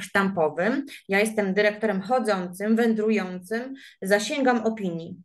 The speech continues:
i bazuję bardzo na opiniach uczniów, rodziców i moich nauczycieli. Em, z tego względu, bo, bo liczę się z ich zdaniem, em,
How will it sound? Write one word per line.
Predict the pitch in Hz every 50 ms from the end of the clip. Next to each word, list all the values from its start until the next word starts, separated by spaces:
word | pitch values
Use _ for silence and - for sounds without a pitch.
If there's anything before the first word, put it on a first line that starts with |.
| _ -
i | 220
bazuję | 190 240 247 233 240 262 240 226 220
bardzo | 208 190 247 240 226 214 202 208 208
na | 196 196
opiniach | 196 208 208 196 190 190 196 -
uczniów, | 254 269 269 - 233 214 208 196 -
rodziców | 202 196 196 196 220 220 214 208 208 -
i | 220 214
moich | 208 208 208 202 196 208
nauczycieli. | 202 196 196 196 - 208 196 202 196 196 - 220
Em, | 214 214 208 208 208 208 208 220 220 220 - - - - _ -
z | - -
tego | - 269 262 262
względu, | 233 220 226 247 262 269 262 262 226 220
bo, | 233 226 220 214 226 226
bo | 220 220 233
liczę | 240 240 254 262 226 214
się | - 220 214
z | 196 185
ich | 185 196 190 180
zdaniem, | 175 170 190 190 196 220 247 262 254 254 254 247
em, | 226 214 208 202 196 196 196 190 185